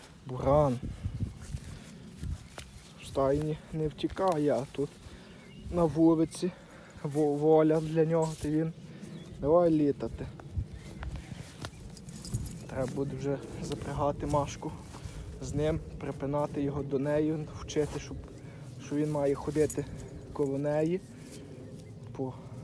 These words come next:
машини їздять, фури. Де, де заліз? Де заліз? Далі в шнурок лізеш ти. Гімнюху малий.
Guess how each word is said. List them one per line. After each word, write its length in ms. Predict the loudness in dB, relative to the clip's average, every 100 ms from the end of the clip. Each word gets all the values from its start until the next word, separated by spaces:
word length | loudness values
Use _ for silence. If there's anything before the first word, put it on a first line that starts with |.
| -6
машини 600 | -6 -2 4 6 6 4
їздять, 440 | 2 0 0 -2
фури. 500 | -2 0 2 4 0 -4 -8 -10 -10 -10 -10 -10 -10 -8 2
Де, 220 | 4 4
де 280 | 8 12 12
заліз? 460 | 10 4 6 2 8
Де 240 | 12 12
заліз? 420 | 12 6 8 8
Далі 300 | 10 8 10
в 120 | 8
шнурок 540 | 6 4 2 2 -2 4
лізеш 340 | 4 4 -4
ти. 300 | 0 2 2 -2 -10 -8 -6 -6 -2 -2 -2
Гімнюху 500 | 0 0 0 0 -2
малий. 380 | 0 0 -2